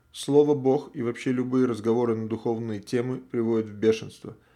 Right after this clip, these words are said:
Природа, красивые пейзажи раздражают. Раху в страсти.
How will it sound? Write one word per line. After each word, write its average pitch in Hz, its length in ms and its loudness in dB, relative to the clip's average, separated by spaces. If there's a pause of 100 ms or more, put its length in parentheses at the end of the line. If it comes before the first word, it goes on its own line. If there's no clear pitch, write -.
(500)
Природа, 139 500 4
красивые 127 680 -2
пейзажи 120 560 -4
раздражают. 107 720 -4 (1600)
Раху 127 380 2
в 139 80 -8
страсти. 107 540 0